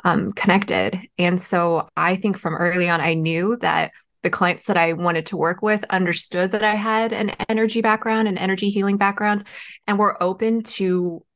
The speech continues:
to the talk therapy being integrated with, um, a combined energy approach. And so all of my clients now are, are both energy and psychology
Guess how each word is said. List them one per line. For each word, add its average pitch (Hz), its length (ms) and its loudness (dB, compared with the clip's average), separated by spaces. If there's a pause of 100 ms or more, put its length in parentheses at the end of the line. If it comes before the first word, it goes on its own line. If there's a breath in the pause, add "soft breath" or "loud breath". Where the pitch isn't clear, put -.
to 208 180 2
the 190 100 0
talk 185 300 0
therapy 180 600 0 (180)
being 180 200 4
integrated 165 1040 0 (200)
with, 160 500 0 (600 soft breath)
um, 160 340 0 (140)
a 185 40 -4
combined 156 800 -2
energy 160 380 0
approach. - 640 -4
And 170 160 0
so 165 500 0 (540)
all 180 180 2
of 226 120 2
my 226 100 2
clients 202 480 -2
now 156 680 0
are, 160 520 0 (360)
are 175 120 2
both 175 300 2
energy 165 640 0
and 147 640 0
psychology 156 1080 0